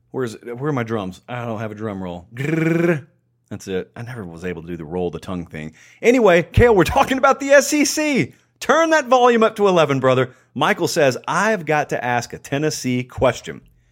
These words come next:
before I lose the ability to." Let's say we upset Georgia or maybe Florida, and even if we lose to Alabama, let's just say we're sitting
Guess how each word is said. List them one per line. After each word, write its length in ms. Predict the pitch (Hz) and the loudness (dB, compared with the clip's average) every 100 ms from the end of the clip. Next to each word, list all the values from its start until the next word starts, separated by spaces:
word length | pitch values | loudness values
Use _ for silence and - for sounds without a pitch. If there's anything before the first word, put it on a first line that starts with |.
| _ _ - | _ _ -4
before 380 | 120 - 143 139 | -4 0 2 2
I 120 | 117 | 2
lose 300 | 113 127 104 | 0 0 -2
the 120 | 110 | -4
ability 400 | 104 101 90 78 | -2 -4 -4 -8
to." 300 | 67 78 62 _ _ _ _ | -12 -14 -14 _ _ _ _
Let's 220 | - 247 | -2 0
say 160 | - 202 | 0 0
we 200 | 156 156 | 2 2
upset 500 | 139 151 - 143 117 | 2 0 0 0 0
Georgia 680 | 117 127 131 127 127 127 123 _ _ - | 0 2 2 2 4 2 0 _ _ -6
or 260 | 151 175 170 | 0 2 4
maybe 300 | 151 156 156 | 2 2 0
Florida, 840 | 160 123 131 131 131 131 131 123 - _ | -4 0 2 4 4 4 4 2 -4 _
and 300 | - 196 202 | -6 -4 -4
even 260 | 220 247 240 | -2 0 0
if 100 | 233 | 0
we 80 | |
lose 280 | 196 185 185 | 2 4 4
to 80 | 180 | 2
Alabama, 560 | 147 160 139 143 143 147 | 4 4 2 0 0 -2
let's 320 | 233 285 - | 0 0 0
just 280 | 185 196 - | 0 0 2
say 180 | 151 | 2
we're 200 | 139 135 | 4 2
sitting 400 | 147 - 123 104 | 0 0 0 -2